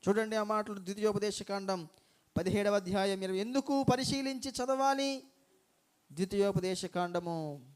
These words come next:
పదిహేడవ అధ్యాయము ఇరవయవ వచనము,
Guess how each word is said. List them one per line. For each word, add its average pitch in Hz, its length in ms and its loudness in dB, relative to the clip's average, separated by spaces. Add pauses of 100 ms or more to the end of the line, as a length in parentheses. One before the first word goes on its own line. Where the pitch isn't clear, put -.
(160)
పదిహేడవ 202 440 0
అధ్యాయము 180 760 -4 (540)
ఇరవయవ 185 420 0
వచనము, 127 560 -8